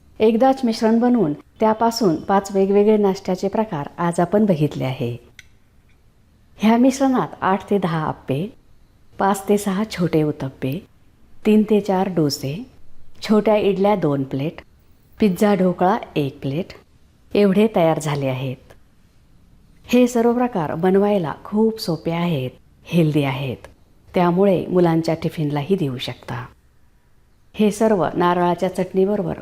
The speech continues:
खूप छान लागतात. तयार आहेत रव्याच्या मिश्रणापासून छोट्या इडल्या, पिझ्झा आकारात ढोकळा, छोटे उत्तप्पे, आप्पे, कुरकुरीत डोसे. तुम्हाला जर माझा व्हिडिओ आवडला असेल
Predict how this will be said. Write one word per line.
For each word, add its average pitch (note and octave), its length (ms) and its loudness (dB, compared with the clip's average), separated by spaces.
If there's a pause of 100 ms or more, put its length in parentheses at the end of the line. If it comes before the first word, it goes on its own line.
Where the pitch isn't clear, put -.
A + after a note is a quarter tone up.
खूप G#3+ 520 0
छान C#3 180 -4
लागतात. C3 420 -6 (1200)
तयार B3 240 2
आहेत G#3 340 -2 (400)
रव्याच्या G#3 480 2
मिश्रणापासून F#3 880 -4 (520)
छोट्या F#3 360 2
इडल्या, D3+ 480 0 (600)
पिझ्झा G3 320 2
आकारात F3 500 0
ढोकळा, D3 420 0 (560)
छोटे G3 280 4
उत्तप्पे, E3+ 640 -4 (280)
आप्पे, D#3+ 580 -4 (580)
कुरकुरीत G3+ 500 2
डोसे. C3+ 500 -6 (500)
तुम्हाला B3 380 4
जर C4+ 160 2
माझा G#3+ 320 0
व्हिडिओ A3+ 340 2
आवडला E3 380 -2
असेल C#3 440 -10